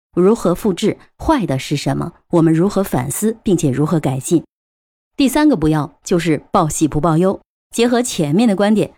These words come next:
我相信不需要再阐述了吧。最后呢，就是写报告内容很重要，但形式也很重要。把你的报告用P P T的方式呈现出来，效果会比用 Word 文档会好很多。如果你在写报告中觉得很头痛，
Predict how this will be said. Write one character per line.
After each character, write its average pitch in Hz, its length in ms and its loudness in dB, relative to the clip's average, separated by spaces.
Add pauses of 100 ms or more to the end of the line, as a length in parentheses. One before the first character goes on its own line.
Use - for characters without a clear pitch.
(120)
我 160 80 0
相 165 160 0
信 180 100 -2
不 170 120 -4
需 180 80 -2
要 160 100 2
再 156 100 0
阐 147 200 -2
述 160 160 -2
了 139 100 0
吧。 135 200 -6 (540)
最 269 140 0
后 262 160 4
呢， 196 180 2
就 196 140 0
是 190 80 2
写 175 180 0
报 170 140 2
告 170 220 4
内 277 160 4
容 185 120 0
很 - 220 -6
重 151 160 -2
要， 151 140 -4 (180)
但 285 140 0
形 147 280 -2
式 220 180 -2
也 151 120 -2
很 147 160 -4
重 139 160 -2
要。 - 160 -6 (360)
把 233 120 4
你 254 100 4
的 190 120 0
报 208 140 0
告 190 200 0
用 220 140 2
P 285 160 0
P 302 180 6
T 277 60 4
的 175 80 2
方 202 180 0
式 190 140 0
呈 156 180 0
现 170 180 0
出 160 120 -2
来， 143 200 -2 (200)
效 202 260 -2
果 160 220 -6 (160)
会 175 180 0
比 151 240 -4
用 185 180 0
Word 196 260 0
文 135 200 -2
档 190 240 -2 (120)
会 - 180 -2
好 139 180 -2
很 160 240 -4
多。 170 280 -4 (600)
如 302 140 2
果 339 120 4
你 269 120 6
在 180 140 2
写 190 120 0
报 170 200 0
告 170 160 2
中 170 240 2
觉 175 160 0
得 156 220 0
很 151 340 -2
头 165 200 -2
痛， 120 220 0